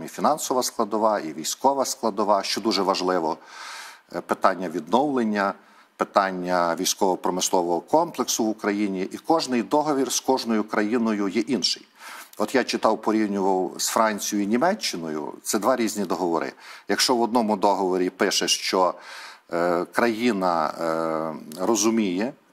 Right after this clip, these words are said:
і готова сприяти майбутньому вступу України в нато, е, то в іншому договорі цього немає.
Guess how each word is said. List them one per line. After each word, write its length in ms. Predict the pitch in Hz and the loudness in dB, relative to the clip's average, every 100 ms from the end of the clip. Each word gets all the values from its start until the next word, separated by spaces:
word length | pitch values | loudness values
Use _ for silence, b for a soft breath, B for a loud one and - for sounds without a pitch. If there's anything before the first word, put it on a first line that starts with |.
| - | -2
і 80 | 110 | 0
готова 460 | 117 123 117 101 | 2 2 2 2
сприяти 720 | - - 104 101 92 - 87 | 0 0 2 4 2 0 -2
майбутньому 600 | 82 107 90 113 - 95 | 0 0 2 0 0 -4
вступу 380 | 92 - 101 95 | -2 0 0 0
України 460 | 87 98 95 92 92 | -2 0 0 0 2
в 40 | |
нато, 340 | 151 214 - - - _ B B B B B B B _ _ _ - | 2 2 -2 -14 -18 _ B B B B B B B _ _ _ -2
е, 280 | 95 90 90 | 0 2 0
то 200 | - 95 | 0 0
в 140 | - | 2
іншому 420 | 160 - 180 139 | 2 2 0 0
договорі 600 | 104 90 82 78 78 73 73 - 92 | 4 2 2 -4 -4 -6 -8 -12 -4
цього 260 | - 92 110 | -2 2 2
немає. 380 | 135 87 69 | 2 0 -2